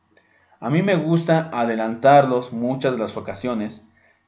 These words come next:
para que estén preparados para otros grados escolares, sobre todo en inglés, que es donde tienen a lo mejor mayor dificultad, ¿sale?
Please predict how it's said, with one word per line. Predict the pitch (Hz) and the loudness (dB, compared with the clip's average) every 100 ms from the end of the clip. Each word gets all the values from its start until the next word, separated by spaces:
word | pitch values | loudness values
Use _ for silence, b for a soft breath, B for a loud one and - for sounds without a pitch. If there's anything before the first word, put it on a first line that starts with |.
| _ | _
para | 156 165 160 160 | 6 8 6 4
que | 147 156 107 | 0 -2 -2
estén | 117 127 123 | -6 -6 -4
preparados | 135 - 113 113 120 | -2 2 2 2 -2
para | - 107 101 | -4 -4 -2
otros | 101 110 110 95 | -4 -4 -8 -6
grados | 90 87 85 | -6 -6 -8
escolares, | 95 - 131 151 - - _ - | -12 -4 0 0 0 -12 _ -10
sobre | - 139 135 | 0 2 2
todo | 135 139 147 | 2 0 2
en | 160 | 0
inglés, | 151 120 120 - B B B - | 0 0 -2 -6 B B B -4
que | 139 127 127 | 0 2 2
es | 131 | 0
donde | 123 113 | -4 -6
tienen | 117 113 117 | -6 -6 -4
a | 110 | -4
lo | 101 | -6
mejor | 95 95 110 110 b b b | -8 -6 -6 -6 b b b
mayor | 135 113 101 95 | -4 -4 -2 -4
dificultad, | 98 92 107 80 - 175 175 - - _ | -4 -10 -12 -12 0 2 2 -8 -20 _
¿sale? | - 98 131 - | -6 -4 -4 -8